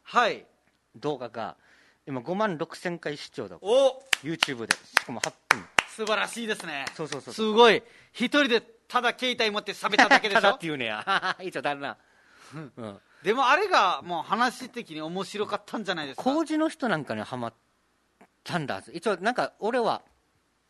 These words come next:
Speaker 2: なんとなくこれは絶対面白いと思ってて。
Speaker 1: ええ。
Speaker 2: 自分の中でさ。
Speaker 1: はい。
Speaker 2: で、それが五万六千回いって。
Speaker 1: みんなは面白くないと言ってたんでしょ？
Speaker 2: <laughs> うん。そう。
Speaker 1: うん。
Speaker 2: 何が面白いばって言ってたけど。
Speaker 1: <laughs> 一人で喋ってるのは
Speaker 2: 俺は絶対これ来るって言って。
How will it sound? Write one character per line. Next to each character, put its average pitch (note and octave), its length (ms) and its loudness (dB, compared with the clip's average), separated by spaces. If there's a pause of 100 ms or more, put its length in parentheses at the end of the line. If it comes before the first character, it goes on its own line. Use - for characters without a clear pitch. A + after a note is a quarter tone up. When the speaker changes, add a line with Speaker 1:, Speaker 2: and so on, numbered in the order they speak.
(140)
Speaker 2:
な F3 120 -2
ん F#3 40 0
と G#3 80 -4
な F#3 80 -4
く - 80 -14
こ - 120 -6
れ G3+ 80 -2
は F3+ 120 -2
絶 D3 160 -8
対 C3+ 80 -4
面 C3+ 120 -6
白 D3 180 -6
い C3 60 -6
と G#2 80 -10
思 A2 140 -10
っ A2 40 -20
て - 80 -20
て。 - 200 -14 (100)
Speaker 1:
え A3 640 6
え。 C#3+ 100 -8
Speaker 2:
自 B2 160 -8
分 D#3+ 100 -8
の E3 60 -8
中 E3 220 -8
で G3 80 -20
さ。 - 120 -20 (100)
Speaker 1:
は G#3 240 4
い。 G#2 200 -8 (500)
Speaker 2:
で、 C#3+ 120 -20
そ G3 80 -12
れ G#3 60 -10
が G3 300 -6
五 C#3+ 80 -16
万 D3 140 -14
六 C#3 140 -18
千 C#3 140 -18
回 A#2+ 140 -16
い A2 40 -20
っ - 20 -20
て。 - 380 -14
Speaker 1:
み G3 140 -6
ん A#3+ 80 -4
な B3 100 8
は A#3 160 8
面 A3 140 0
白 G#3+ 180 -4
く F#3+ 80 -4
な G#3+ 80 4
い G#3 40 0
と F#3 40 -4
言 F3 100 -4
っ - 20 -16
て C#3+ 80 -20
た E3+ 120 0
ん D#3+ 40 -6
で D3+ 60 -10
し - 100 -6
ょ？ A3+ 60 10
Speaker 2:
<laughs> G#3 1300 2
う - 40 0
ん。 D#3 120 -4 (340)
そ A3+ 220 2
う。 F3+ 40 -4
Speaker 1:
う - 20 -4 (120)
ん。 - 40 -14
Speaker 2:
何 A#3+ 180 2
が D4 100 2
面 D4 120 0
白 F#3+ 160 -2
い F3 80 -2
ば C#3+ 120 -2
っ - 40 -6
て B2+ 80 -14
言 - 40 -18
っ - 40 -20
て A#2 80 -16
た G#2+ 80 -16
け G2 40 -14
ど。 F#2 80 -14 (100)
Speaker 1:
<laughs> - 80 -20 (100)
一 F3+ 60 -4
人 G#3+ 100 0
で B3 280 6
喋 B3 180 6
っ B3 40 -6
て A#3 120 2
る G3 60 0
の E3+ 60 0
は - 20 2
Speaker 2:
俺 - 100 -2
は - 0 -
絶 - 0 -
対 - 0 -
こ - 0 -
れ - 0 -
来 - 0 -
る - 0 -
っ - 0 -
て - 220 -20
言 F2+ 80 -14
っ - 40 -20
て。 - 120 -20